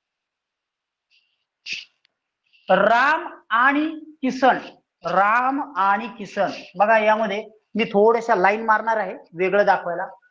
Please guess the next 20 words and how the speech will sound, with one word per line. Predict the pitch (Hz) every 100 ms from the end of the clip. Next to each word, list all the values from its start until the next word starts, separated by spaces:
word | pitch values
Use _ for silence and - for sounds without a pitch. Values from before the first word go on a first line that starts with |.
| _ -
राम | 190 233 262
आणि | 262 262
किसन | 247 - 240 240
प्रत्येक | 247 240 - - 320 320 311
दिवशी | 220 208 - 170 - _ _ _ _ _ _ _ _ -
हा | 226 - 233
एक | 294 320
संच | - 226 220
म्हणून | 262 208 220
विचार | 196 - 196
करायचा | 185 170 170 175
आपल्याला. | 165 175 165
नंतर | 160 151 196 - - - -
राम | 175 196 240
आणि | 240 226
किसन | 208 185 226
प्रत्येक | 214 185 - - 285 285
दिवशी | 226 214 185 - 185 165 214 - - - -
हा | 185
दुसरा | 180 180 - 240